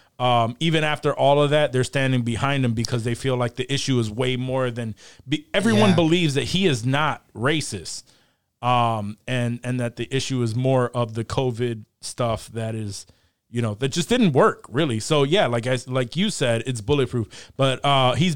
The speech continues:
Speaker 1: he's bulletproof at this point. I don't think he's being, um, canceled at all. Uh, he even released a thing. Uh, he even released, and I, I, I'll just end it on that. Uh, he, he released a, a, um,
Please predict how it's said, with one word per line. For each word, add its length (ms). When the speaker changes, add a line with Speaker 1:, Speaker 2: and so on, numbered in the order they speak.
Speaker 1:
he's 160
bulletproof 640
at 140
this 140
point. 280
I 120
don't 200
think 200
he's 180
being, 540
um, 440
canceled 380
at 160
all. 260
Uh, 300
he 140
even 360
released 420
a 60
thing. 500
Uh, 180
he 200
even 240
released, 320
and 80
I, 120
I, 180
I'll 180
just 220
end 140
it 80
on 160
that. 280
Uh, 220
he, 260
he 100
released 480
a, 340
a, 360
um, 480